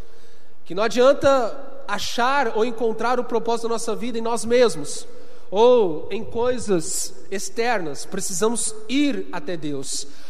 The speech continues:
precisamos começar em Deus. Em segundo lugar, eu disse pra você que você tem uma identidade, você tem uma origem, que você não foi obra do acaso,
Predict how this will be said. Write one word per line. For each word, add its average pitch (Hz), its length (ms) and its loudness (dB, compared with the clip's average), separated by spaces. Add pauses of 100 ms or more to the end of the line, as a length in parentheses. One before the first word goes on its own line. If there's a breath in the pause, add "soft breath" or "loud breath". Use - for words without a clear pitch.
(160 loud breath)
precisamos 202 500 2
começar 240 680 0
em 208 80 -2
Deus. 156 480 -2 (240 loud breath)
Em 185 100 -2
segundo 254 440 2
lugar, 262 920 -2
eu 185 80 0
disse 208 300 0
pra 254 160 0
você 240 1000 2
que 233 400 -2
você 220 400 0
tem 240 240 -4
uma 247 160 0
identidade, 254 840 -2
você 180 260 -2
tem 240 220 -2
uma 247 180 0
origem, 240 640 2
que 202 140 -4
você 226 260 0
não 247 140 4
foi 254 260 2
obra 247 300 4
do 240 100 -2
acaso, 254 640 -2